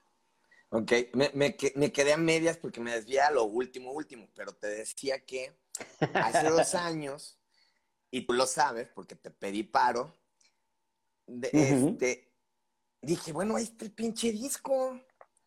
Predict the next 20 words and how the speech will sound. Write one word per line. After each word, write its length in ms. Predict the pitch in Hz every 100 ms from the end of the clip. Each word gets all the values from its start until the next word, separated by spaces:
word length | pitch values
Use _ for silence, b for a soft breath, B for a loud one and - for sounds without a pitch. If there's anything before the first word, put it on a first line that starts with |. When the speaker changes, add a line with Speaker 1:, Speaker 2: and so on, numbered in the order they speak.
| -
Speaker 1:
y 140 | 160
ya 140 | 180
las 140 | 214 220
redes 260 | 220 226
sociales 500 | 208 185 190 185 202 202
a 40 |
todo 200 | - 214
lo 180 | 220 202
que 140 | 180
dan, 460 | 160 185 220 247 240 _
Yayo 800 | - 110 107 151 165 185 185 -
y 640 | - - 110 - - 123 113
yo 160 | 147
nos 180 | 165 170
encargamos 580 | 156 135 131 135 156 147
de 80 | 139
abrir 300 | 123 139 151
el, 280 | 143 131 -
el, 220 | 107 101 -
el, 220 | 95